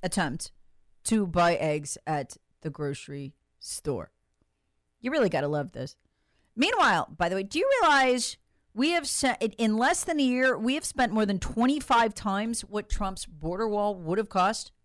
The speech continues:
pr-, cost protecting Ukraine's border? Remember the screaming and the yelling about, "Well, we just can't afford the border wall"?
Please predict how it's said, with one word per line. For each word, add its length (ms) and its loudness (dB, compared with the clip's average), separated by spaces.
pr-, 80 -8
cost 320 -2
protecting 440 -2
Ukraine's 400 -2
border? 320 -8
Remember 200 0
the 120 0
screaming 680 0
and 100 -2
the 60 -2
yelling 320 0
about, 200 0
"Well, 80 -6
we 100 -8
just 160 -10
can't 200 -4
afford 300 -6
the 60 -10
border 320 -6
wall"? 320 -6